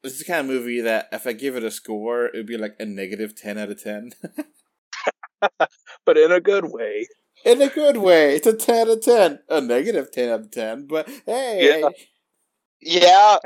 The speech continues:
Speaker 3: I, I'm starting to think this, the, the So Bad They're Good movies, we should give 'em negative scores to show that, yeah, it's crap, but it's awesome crap.
Speaker 2: Yeah.
Speaker 3: <laughs>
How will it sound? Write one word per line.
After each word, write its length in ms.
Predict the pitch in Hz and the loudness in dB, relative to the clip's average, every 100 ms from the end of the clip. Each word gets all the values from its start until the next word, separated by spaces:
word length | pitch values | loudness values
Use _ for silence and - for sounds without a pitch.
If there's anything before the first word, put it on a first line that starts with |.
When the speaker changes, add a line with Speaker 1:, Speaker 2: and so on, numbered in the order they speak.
| - | 0
Speaker 3:
I, 160 | 170 175 160 | 2 2 0
I'm 200 | 196 226 | -4 -4
starting 360 | - 196 170 | 0 2 2
to 60 | 175 | -2
think 340 | - 170 165 | 0 -2 0
this, 300 | 156 143 - | -2 -2 -4
the, 240 | - 151 135 - | -4 -2 -2 -2
the 200 | 151 131 - | -2 -2 -4
So 220 | - 170 | 0 0
Bad 340 | - 165 165 | 4 4 4
They're 140 | 160 147 | 0 -4
Good 280 | 131 151 165 | 0 0 -2
movies, 460 | 165 156 160 147 | -8 -6 -10 -10
we 160 | 143 156 | -12 -10
should 200 | - - | -10 -4
give 160 | 147 147 | -4 -2
'em 160 | 135 | -4
negative 500 | 135 143 139 139 135 | -2 0 0 0 -2
scores 640 | - - 143 139 131 131 - | -6 -2 2 4 2 -4 -10
to 100 | 127 | -12
show 300 | - 135 127 | -4 0 2
that, 160 | 123 - _ - _ _ _ _ | 2 -2 _ -20 _ _ _ _
yeah, 200 | 151 175 | 4 4
it's 120 | 175 - | 4 -2
crap, 460 | - 160 165 156 135 | 2 4 4 2 0
but 120 | 131 | -6
it's 140 | 120 | -4
awesome 420 | 139 135 - 120 - | 0 0 -2 -12 -6
crap. 340 | 127 110 101 - _ - - - 640 659 | -2 -2 -4 -12 _ -18 -8 -6 -6 -4
Speaker 2:
Yeah. 240 | 120 120 | 0 2
Speaker 3:
<laughs> 40 | 392 | 2